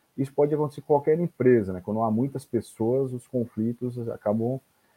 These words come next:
acontecendo. Um trabalhador, né? Eu acho que era uma empresa de montagem, né? De, é, montava, é,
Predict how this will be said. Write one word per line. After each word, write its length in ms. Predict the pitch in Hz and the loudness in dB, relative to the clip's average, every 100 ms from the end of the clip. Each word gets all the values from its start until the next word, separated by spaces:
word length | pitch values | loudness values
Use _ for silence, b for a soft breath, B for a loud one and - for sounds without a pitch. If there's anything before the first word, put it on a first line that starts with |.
| _ | _
acontecendo. 760 | 98 - 127 151 139 - 110 87 _ _ _ _ _ _ _ | -10 -4 -2 -2 -2 0 0 -2 _ _ _ _ _ _ _
Um 580 | 123 131 117 110 107 101 | 0 2 4 2 0 0
trabalhador, 880 | 123 120 120 117 107 95 117 151 131 | 4 8 8 8 6 4 6 6 6
né? 360 | 131 139 123 87 | 0 -2 -4 -6
Eu 100 | 95 | -6
acho 180 | 107 _ | -6 _
que 80 | 113 | 0
era 640 | 110 107 101 95 95 92 110 _ _ _ | 4 4 4 0 -4 -8 -12 _ _ _
uma 120 | 175 | -6
empresa 500 | 151 _ 120 131 117 104 | -6 _ 2 4 2 -2
de 100 | 117 | -2
montagem, 800 | 113 101 - 110 135 131 104 101 | -2 -2 2 4 4 0 -4 -6
né? 180 | 107 92 | -6 -8
De, 200 | 92 85 _ _ _ _ _ _ _ _ _ _ _ | -12 -12 _ _ _ _ _ _ _ _ _ _ _
é, 200 | 85 85 _ _ _ - | -20 -20 _ _ _ -2
montava, 1080 | 107 104 107 123 139 110 101 92 90 87 - _ _ _ _ _ _ _ - | -2 2 6 6 6 4 2 2 0 -4 -14 _ _ _ _ _ _ _ -12
é, 400 | 87 87 85 | -10 -10 -12